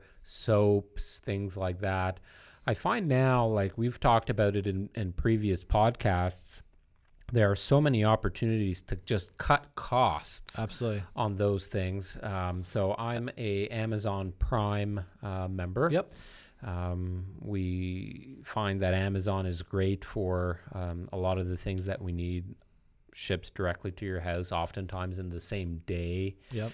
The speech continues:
Speaker 1: Um,
Speaker 2: And the
Speaker 1: but
Speaker 2: subscriptions save you a little bit of money as
Speaker 1: Well,
Speaker 2: well.
Speaker 1: that's it. So we've got right now five items on our subscription list,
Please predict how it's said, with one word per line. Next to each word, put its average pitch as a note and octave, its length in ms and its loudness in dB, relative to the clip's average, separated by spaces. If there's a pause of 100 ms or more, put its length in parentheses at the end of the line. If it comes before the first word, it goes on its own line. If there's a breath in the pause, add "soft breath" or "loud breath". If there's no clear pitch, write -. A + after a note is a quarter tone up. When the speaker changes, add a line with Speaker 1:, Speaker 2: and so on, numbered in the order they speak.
(320 loud breath)
Speaker 1:
Um, F2 480 -4
Speaker 2:
And B2+ 100 0
the C3 60 6
Speaker 1:
but C3 60 4
Speaker 2:
subscriptions B2+ 680 2
save A#2+ 300 0
you A#2 120 2
a G#2+ 40 -2
little A2+ 180 2
bit A#2+ 140 2
of A#2 60 0
money A2+ 260 0
as A#2 100 2
Speaker 1:
Well, C3+ 120 8
Speaker 2:
well. C3 100 10
Speaker 1:
that's A#2 200 4
it. A#3+ 220 6
So B2 300 2
we've D3+ 300 0
got A2+ 260 2
right A#2 220 -2
now G#2+ 220 -2
five C3 440 2
items C3 360 2
on G2+ 160 -2
our G2+ 140 0
subscription - 760 -4
list, F2+ 400 -6